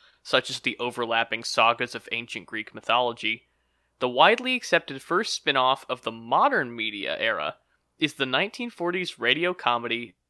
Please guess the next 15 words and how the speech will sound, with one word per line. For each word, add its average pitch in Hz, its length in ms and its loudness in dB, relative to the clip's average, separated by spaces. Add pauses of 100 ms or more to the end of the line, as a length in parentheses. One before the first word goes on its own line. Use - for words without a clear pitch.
(120)
The 123 100 -4
Great - 480 -4 (100)
Gildersleeve, 135 1040 -2 (400)
which 139 180 -4
starred 180 440 6
the 165 60 -2
character 151 520 2
Throckmorton 151 1000 0
P. 247 420 -6
Gildersleeve 104 840 -8 (320)
from 120 340 2
Fibber 202 380 4
McGee 156 500 -2
and 123 180 4
Molly. 120 540 2